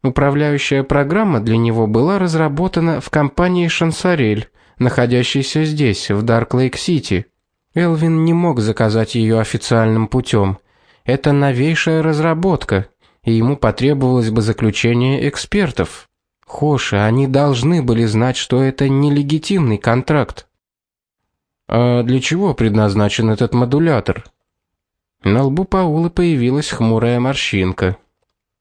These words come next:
Мы точно не знаем. Наши криминалисты изучили список всего оборудования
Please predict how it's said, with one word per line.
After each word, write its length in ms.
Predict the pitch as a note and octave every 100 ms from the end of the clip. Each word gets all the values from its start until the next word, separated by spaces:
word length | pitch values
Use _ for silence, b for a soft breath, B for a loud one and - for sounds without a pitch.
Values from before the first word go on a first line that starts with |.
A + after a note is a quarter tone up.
| _ -
Мы 320 | C#3+ D#3 F#3
точно 380 | G#3+ E3+ - F3
не 200 | F3+ F#3
знаем. 520 | B2 A2+ G#2 G2+ G2+ - _ _ _ -
Наши 360 | D#3 A3 - G#3
криминалисты 800 | F#3+ F3+ E3+ E3+ G3 - F#3 -
изучили 520 | E3 E3+ - F#3+ F3
список 460 | E3 - E3+ - -
всего 320 | - D3+ D#3+
оборудования 880 | D3 D#3 F3 A3 C3+ A2+ A2 G#2+